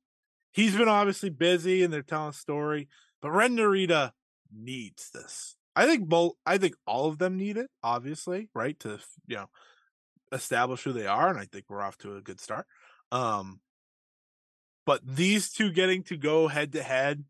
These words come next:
with the story that they've built up, right, with the Three Musketeers thing and the whole, "Yeah, neither, none of us like this," you felt that. And I was like, "If this is what this feud is cre-, is creating from here on out,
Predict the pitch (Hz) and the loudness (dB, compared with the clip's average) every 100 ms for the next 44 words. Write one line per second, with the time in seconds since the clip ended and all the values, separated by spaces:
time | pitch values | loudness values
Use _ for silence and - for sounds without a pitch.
0 | - 127 120 - 110 - 131 131 147 139 | -12 -12 -10 -12 -12 -6 -2 0 0 0
1 | 135 135 127 123 123 120 135 135 139 123 | 0 -2 -2 0 0 0 2 2 2 0
2 | 131 123 120 117 120 139 139 143 - 120 | -2 -4 -12 -14 -10 -6 -4 -4 -6 -12
3 | - 120 123 - 143 143 135 104 107 117 | -8 -6 -6 -4 -4 -2 -4 -4 -2 -2
4 | 110 - - _ _ - 92 87 95 107 | -2 -6 -16 _ _ -6 -6 -8 -14 -8
5 | 135 147 160 165 147 139 131 127 143 156 | -2 2 4 4 4 2 0 -2 0 2
6 | 143 107 104 113 131 143 156 - - _ | 0 -2 -6 -6 -6 -6 -6 -12 -18 _
7 | _ _ - 156 143 - 110 - - - | _ _ -10 -8 -6 -2 -2 -2 -12 -18
8 | - - _ _ _ _ _ _ _ _ | -18 -20 _ _ _ _ _ _ _ _
9 | _ - 147 156 151 143 120 175 220 - | _ 0 2 4 2 2 2 2 4 2
10 | 247 151 147 180 - _ 143 160 - - | -2 0 0 0 -2 _ -4 -4 -6 -12
11 | - 120 117 143 160 135 - - - 135 | -10 -10 -2 0 0 -2 -10 -14 -8 -6
12 | 123 120 - - 117 107 127 147 143 110 | -4 -6 -6 -8 -6 -2 -2 -2 -4 -10
13 | 107 117 120 107 101 139 | -10 -6 -6 -4 -4 -4